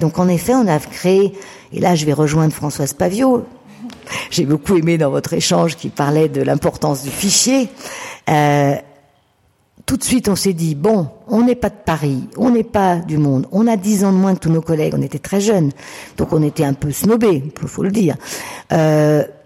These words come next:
la force, c'est, euh, les gens vont pas venir à nous tout de suite, il faut qu'on aille à eux. » Donc il faut, euh, faire savoir qu'on existe,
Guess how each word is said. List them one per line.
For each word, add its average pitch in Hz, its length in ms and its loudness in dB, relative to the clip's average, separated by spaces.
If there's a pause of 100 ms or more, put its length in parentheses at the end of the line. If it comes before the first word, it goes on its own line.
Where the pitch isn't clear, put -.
(220)
la 165 180 2
force, 240 380 0
c'est, 165 500 2 (380)
euh, 131 220 2
les 160 100 2
gens 214 140 2
vont 214 120 2
pas 190 160 0
venir 180 240 2
à 151 100 2
nous 147 120 2
tout 143 120 -4
de - 60 -10
suite, 214 220 -4
il - 40 -6
faut 185 100 -2
qu'on 165 160 0
aille 160 200 2 (300)
à 151 160 2
eux. » 175 200 2 (360)
Donc 156 300 -2
il 170 80 -6
faut, 156 500 0
euh, 131 140 2
faire 196 260 -2
savoir 180 520 0
qu'on 147 120 -2
existe, 147 600 -2